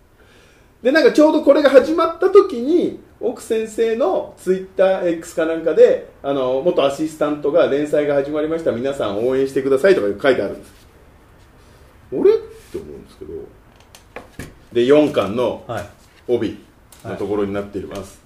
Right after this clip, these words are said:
Speaker 2: はい。
Speaker 1: えー、著者の一言、
Speaker 2: はい。
Speaker 1: 話題になっているらしいですが、もちろん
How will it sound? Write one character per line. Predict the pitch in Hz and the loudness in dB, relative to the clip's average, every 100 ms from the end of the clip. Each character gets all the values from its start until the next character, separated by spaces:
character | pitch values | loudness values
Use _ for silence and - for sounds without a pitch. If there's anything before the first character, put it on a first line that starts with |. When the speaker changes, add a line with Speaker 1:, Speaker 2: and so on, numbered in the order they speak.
| - | -12
Speaker 2:
は | |
い。 | 95 | -10
Speaker 1:
え | 85 76 | -8 -12
ー、 | |
著 | - 135 | -6 -4
者 | 135 | -2
の | 98 | -6
一 | - 120 | -4 -4
言、 | 107 | -2
Speaker 2:
は | 90 80 - - 92 | -6 -10 -18 -20 -20
い。 | - | -4
Speaker 1:
話 | 113 | 0
題 | 127 139 135 | 4 4 2
に | |
な | 135 143 | -2 -4
っ | |
て | 135 | -2
い | 104 | -2
る | 101 | -2
ら | 101 | -4
し | 117 | -8
い | 104 | -8
で | 90 | -6
す | 98 | -4
が、 | 98 - - - - | -6 -8 -20 -20 -8
も | 113 | -8
ち | 117 139 | -4 0
ろ | 120 | 0
ん | 92 | -2